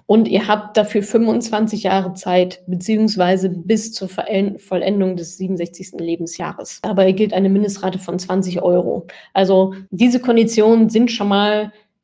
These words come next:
ein sehr guter Deal und sehr kreditnehmerinnenfreundlich. Ähm, das möchte ich jetzt nicht unter den Tisch fallen lassen. Also es gibt immer noch gute Vorteile oder, ja, Pluspunkte für die K F W,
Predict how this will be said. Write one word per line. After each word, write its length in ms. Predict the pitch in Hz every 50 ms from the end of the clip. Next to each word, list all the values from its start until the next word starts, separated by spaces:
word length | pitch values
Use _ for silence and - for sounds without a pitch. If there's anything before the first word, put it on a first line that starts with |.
| _ _ -
ein 140 | 196 180 180
sehr 400 | 180 190 185 208 220 220 220 220
guter 920 | 190 175 220 226 254 247 233 240 214 208 214 208 208 214 214 - - - -
Deal 640 | 196 190 170 196 214 226 240 247 240 240 240 240 240
und 180 | 202 208 190
sehr 220 | 196 196 196 196 196
kreditnehmerinnenfreundlich. 1800 | - - 202 170 202 190 196 190 185 190 196 202 190 190 190 185 175 175 170 170 175 - - - - 180 175 185 180 180 180 - - - - - - -
Ähm, 160 | 202 196 196
das 120 | 185 185
möchte 200 | 185 190 202 202
ich 40 | -
jetzt 120 | 202 190 -
nicht 140 | 208 208 -
unter 140 | 190 190
den 40 | 196
Tisch 340 | - - 269 262 - - - _
fallen 300 | - - - 196 208 214
lassen. 340 | 208 208 214 214 - 220 214
Also 360 | - - 185 196 196 190 190
es 180 | 196 196 196 -
gibt 280 | - 240 226 - -
immer 200 | - 233 233 226
noch 240 | 214 208 202 202 -
gute 220 | - 226 220 - 170
Vorteile 580 | - - 208 226 226 - 214 202 208 220 196
oder, 320 | 180 190 190 185 180 185 185 185 -
ja, 140 | - 180 170
Pluspunkte 840 | - - - - 285 285 - - - - 247 254 262 247 254 240 226
für 180 | 233 - 240 208
die 140 | 208 214
K 240 | - - 202 202 196
F 140 | 185 180 -
W, 260 | 220 233 240 254 247